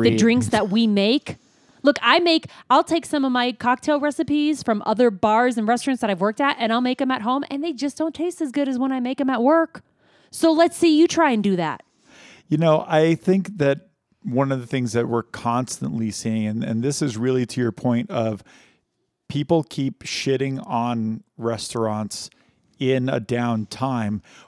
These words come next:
Speaker 3: Right now, restaurants are closing in droves
Speaker 2: Yeah.
Speaker 1: Left and
Speaker 3: because
Speaker 1: right.
Speaker 3: they just, they can't stay
Speaker 1: They
Speaker 3: open,
Speaker 1: can't do
Speaker 3: which
Speaker 1: it.
Speaker 3: means that there will be fewer and fewer options for people to go out to.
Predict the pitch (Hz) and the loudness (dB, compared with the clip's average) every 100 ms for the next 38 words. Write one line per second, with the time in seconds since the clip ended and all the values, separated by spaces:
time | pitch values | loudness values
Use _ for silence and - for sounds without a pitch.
0 | _ _ 127 160 214 202 143 139 127 117 | _ _ 0 2 2 0 0 2 2 0
1 | 104 _ _ _ - 135 - 180 151 143 | -2 _ _ _ -2 -2 0 0 0 -2
2 | - 135 - - 127 123 113 117 - - | -2 -2 -2 -4 0 0 0 -4 -8 -14
3 | - - 113 110 107 - 98 98 101 - | -14 -8 -6 -6 -10 -12 -8 -6 -4 -6
4 | - 113 127 - 196 123 123 160 127 113 | 0 2 2 0 -2 0 2 0 0 -2
5 | 104 127 113 - 120 - 123 113 - 117 | -2 -2 -4 -4 -6 -4 -4 -2 0 -2
6 | - 269 247 247 214 151 165 196 170 143 | -2 -6 -4 0 2 2 0 0 0 -2
7 | - 139 160 165 143 123 - 127 147 196 | 0 0 2 0 -2 -6 -4 0 2 0
8 | 196 170 165 170 175 120 120 - 123 117 | -2 -2 -2 -2 -2 -2 -2 -4 -6 -4
9 | 131 - 123 - 127 - 117 131 127 147 | -4 -4 -6 -4 -6 -6 0 4 4 2
10 | 156 - | 0 0